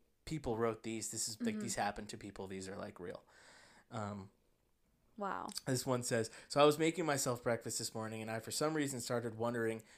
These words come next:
Speaker 1: what would happen if I touched one of those glowing wires inside the toaster while it was on."
Speaker 2: <gasps>
Speaker 1: Being the very intelligent man I am, I, of course, did not want to touch it with my bare hands.
Speaker 2: No.
Speaker 1: I instead took a fork
Speaker 2: No,
Speaker 1: out of the drawer
Speaker 2: no.
Speaker 1: without thinking,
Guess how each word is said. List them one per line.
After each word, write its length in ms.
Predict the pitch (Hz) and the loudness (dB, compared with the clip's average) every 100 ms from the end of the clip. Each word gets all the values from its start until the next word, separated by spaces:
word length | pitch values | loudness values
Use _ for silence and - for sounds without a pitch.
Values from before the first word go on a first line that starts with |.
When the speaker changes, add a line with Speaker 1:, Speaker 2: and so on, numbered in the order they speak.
| - | -4
Speaker 1:
what 120 | 131 | 2
would 120 | 160 | 4
happen 300 | 147 131 131 120 | 6 6 4 -2
if 120 | - | -2
I 100 | 110 | -4
touched 380 | - 123 117 - | -2 -2 -2 -4
one 120 | 113 | -4
of 60 | 113 | -4
those 140 | 104 | -4
glowing 340 | 110 110 113 | -4 -2 -2
wires 440 | 107 101 104 104 104 | -2 -2 -2 -2 -6
inside 280 | 98 101 101 | -8 -6 -8
the 80 | |
toaster 380 | 95 110 101 104 | -10 -10 -8 -8
while 160 | 98 98 | -8 -8
it 40 | |
was 120 | 98 95 | -6 -6
on." 260 | 98 95 - | -6 -6 -6
Speaker 2:
<gasps> 520 | 415 - - - - | -6 -6 -10 -18 -2
Speaker 1:
Being 200 | 147 156 | 0 2
the 60 | |
very 240 | 143 143 143 | 4 6 6
intelligent 420 | 131 139 127 120 | 4 2 2 0
man 180 | 117 113 | -2 -2
I 120 | 110 | 0
am, 360 | 131 143 127 - | 4 4 4 2
I, 120 | 127 | 4
of 160 | 139 - | 4 4
course, 260 | 120 113 | -2 -2
did 100 | - | -2
not 180 | 113 117 | 0 0
want 140 | 117 110 | 0 -4
to 60 | |
touch 300 | 98 - 180 131 | 6 8 8 6
it 160 | 113 | 0
with 120 | 113 104 | -2 -8
my 80 | |
bare 280 | 101 104 98 | -4 -4 -4
hands. 420 | - 151 104 110 - | -2 0 0 -4 -2
Speaker 2:
No. 340 | 226 214 202 | 2 2 2
Speaker 1:
I 60 | - | 2
instead 400 | 185 185 151 175 | 2 4 4 4
took 160 | 139 123 | 0 -2
a 80 | |
fork 300 | - - 139 302 | -4 0 6 12
Speaker 2:
No, 60 | |
Speaker 1:
out 480 | 349 359 330 349 381 | 12 12 12 12 12
of 20 | |
the 0 | |
drawer 140 | 440 508 539 | 12 12 12
Speaker 2:
no. 0 | |
Speaker 1:
without 320 | - 427 311 | 12 12 12
thinking, 460 | 226 208 120 117 | 10 6 2 0